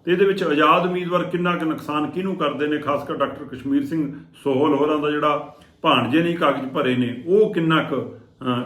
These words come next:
ਕਿਸੇ ਦੀ ਚੁਣੌਤੀ ਬਣਦਾ, ਇਹ ਦੇਖਣ ਵਾਲੀ ਗੱਲ ਹੋਏਗੀ। ਹਾਂ, ਜਿਹੜੀਆਂ ਖਬਰਾਂ ਤਰਨਤਾਰਨ ਤੋਂ ਆਉਣ ਲੱਗੀਆਂ ਨੇ, ਉਹ ਕਹਿੰਦੇ ਜੀ ਮੁਕਾਬਲਾ ਤਾਂ, ਅਹ, ਸੰਦੀਪ ਸੰਨੀ ਦੇ ਭਰਾ ਮਨਦੀਪ ਸਿੰਘ ਨਾਲੇ ਹੋਊਗਾ, ਜਿਹਦਾ ਵੀ ਹੋਣਾ। ਹੁਣ ਉਹ ਕਿਹਦਾ ਹੋਊਗਾ, ਕੌਣ ਇਸ ਵੇਵ ਨੂੰ ਅਗਾਂਹ ਤੋਰ ਕੇ ਲੈ ਜਾਊਗਾ, ਸਵਾਲ ਇੱਥੇ ਵੀ ਖੜਾ ਹੈ।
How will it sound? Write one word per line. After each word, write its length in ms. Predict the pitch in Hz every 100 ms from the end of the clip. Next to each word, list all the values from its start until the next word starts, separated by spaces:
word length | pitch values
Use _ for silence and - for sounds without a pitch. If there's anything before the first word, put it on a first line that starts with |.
| -
ਕਿਸੇ 200 | 127 139
ਦੀ 80 | 127
ਚੁਣੌਤੀ 400 | 135 131 135 139
ਬਣਦਾ, 340 | 123 117 139
ਇਹ 200 | 175 202
ਦੇਖਣ 260 | 170 - 139
ਵਾਲੀ 160 | 120
ਗੱਲ 200 | 117 107
ਹੋਏਗੀ। 380 | 98 98 98 107 156
ਹਾਂ, 400 | 120 - - - _ _ _ _ _ _ _ _ _ _ _
ਜਿਹੜੀਆਂ 260 | 143 151 165
ਖਬਰਾਂ 420 | 160 139 143 143
ਤਰਨਤਾਰਨ 440 | 143 135 131 139 131
ਤੋਂ 140 | 143
ਆਉਣ 220 | 127 135
ਲੱਗੀਆਂ 240 | 135 139 127
ਨੇ, 140 | 123
ਉਹ 200 | 160 160
ਕਹਿੰਦੇ 260 | 165 156 165
ਜੀ 100 | 160
ਮੁਕਾਬਲਾ 520 | 135 135 135 143 135
ਤਾਂ, 320 | 135 127 113 - - _ _ -
ਅਹ, 380 | 123 123 127 127
ਸੰਦੀਪ 340 | - 139 151
ਸੰਨੀ 260 | - 135 139
ਦੇ 100 | 139
ਭਰਾ 280 | 139 127 120
ਮਨਦੀਪ 300 | 127 123 120
ਸਿੰਘ 220 | 131 131
ਨਾਲੇ 180 | 120 104
ਹੋਊਗਾ, 260 | 107 135
ਜਿਹਦਾ 260 | 151 190 196
ਵੀ 220 | 135 110
ਹੋਣਾ। 140 | 92 90 - _ _ _ 208
ਹੁਣ 60 |
ਉਹ 140 | 196 196
ਕਿਹਦਾ 280 | 214 233 233
ਹੋਊਗਾ, 320 | 170 131 120 - - - _ _
ਕੌਣ 320 | - 185 214 226
ਇਸ 300 | 208 160 160
ਵੇਵ 240 | 160 165
ਨੂੰ 240 | 160 165 135
ਅਗਾਂਹ 300 | 170 180 165
ਤੋਰ 220 | 147 -
ਕੇ 100 | 151
ਲੈ 140 | 127
ਜਾਊਗਾ, 280 | 123 165 208
ਸਵਾਲ 500 | 196 165 143 143 -
ਇੱਥੇ 300 | 160 160 156
ਵੀ 140 | 117 104
ਖੜਾ 200 | 107 104
ਹੈ। 180 | -